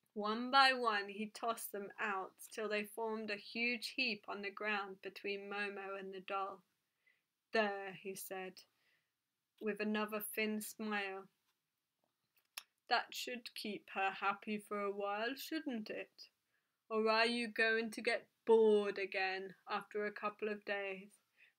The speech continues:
Very well, you'll just have to have some more nice things for your doll." He reached inside the boot again.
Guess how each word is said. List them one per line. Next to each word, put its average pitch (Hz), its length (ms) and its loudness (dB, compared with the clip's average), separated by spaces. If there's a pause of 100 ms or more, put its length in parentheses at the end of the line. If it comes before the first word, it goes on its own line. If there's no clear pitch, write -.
Very 220 340 8
well, 202 380 -4 (240)
you'll 220 140 4
just 220 260 -4
have 208 220 -8
to 220 80 -6
have 208 260 -2
some 208 260 -6
more 202 280 -4
nice 202 420 -6
things 214 400 -4
for - 140 -6
your 220 180 2
doll." 208 480 2 (640)
He 226 80 -4
reached 220 440 0
inside 214 520 -2
the 208 80 -4
boot 233 400 0
again. 190 400 -8